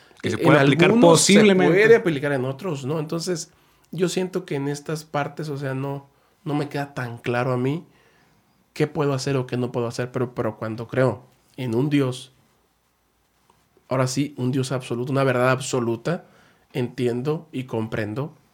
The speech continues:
Speaker 2: lo que tengo que hacer y lo que no tengo que hacer.
Speaker 1: Es por eso que necesitamos a, a,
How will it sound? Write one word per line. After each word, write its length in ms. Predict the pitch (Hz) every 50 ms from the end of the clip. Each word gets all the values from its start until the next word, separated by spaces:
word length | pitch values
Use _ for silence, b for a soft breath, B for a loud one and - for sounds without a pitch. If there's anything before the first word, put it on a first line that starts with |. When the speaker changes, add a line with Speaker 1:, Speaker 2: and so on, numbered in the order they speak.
| _ _ -
Speaker 2:
lo 140 | 123 123 123
que 80 | -
tengo 300 | - - 120 120 131 127
que 100 | 127 -
hacer 260 | 120 113 - 151 170 170
y 40 |
lo 140 | 151 123 113
que 100 | - 120
no 160 | 113 120 117
tengo 320 | - - 113 110 104 110 104
que 100 | - -
hacer. 240 | - - - - - - _ b b b b b b b _ - -
Speaker 1:
Es 80 | 131 127
por 140 | - 131
eso 120 | 127 135 131
que 80 | 127
necesitamos 720 | 120 110 101 107 104 98 101 110 107 110 113 117 113 - -
a, 340 | 107 101 98 98 95 95 98
a, 300 | - - - - -